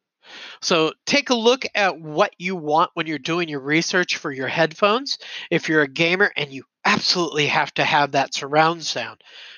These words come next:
really make sure that you absolutely have to have it, because a lot of the times you can deal without it. Keyboard and mice.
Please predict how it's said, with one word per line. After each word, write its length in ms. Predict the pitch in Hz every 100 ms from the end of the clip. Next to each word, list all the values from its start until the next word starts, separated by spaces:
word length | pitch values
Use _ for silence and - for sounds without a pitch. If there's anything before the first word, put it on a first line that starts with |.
| - _
really 280 | 302 403 403
make 200 | 381 359
sure 180 | - 320
that 120 | 226
you 160 | 190 - _
absolutely 680 | 175 180 - 175 160 135 143
have 240 | 143 135
to 100 | -
have 320 | 131 139 135 120
it, 120 | -
because 640 | 143 156 - 165 165 151 - _ _ _ - - -
a 120 | 165
lot 280 | 156 175 202
of 80 | 208
the 80 | 202
times 480 | 214 208 214 - -
you 140 | 226 247
can 180 | 180 131
deal 260 | 135 143
without 380 | 117 120 120 117
it. 120 | 107 - _ _ _ - - - _ _ - _ _ - _ _
Keyboard 600 | - 330 330 294 277 269 - - -
and 200 | 208 190
mice. 500 | 160 123 - - -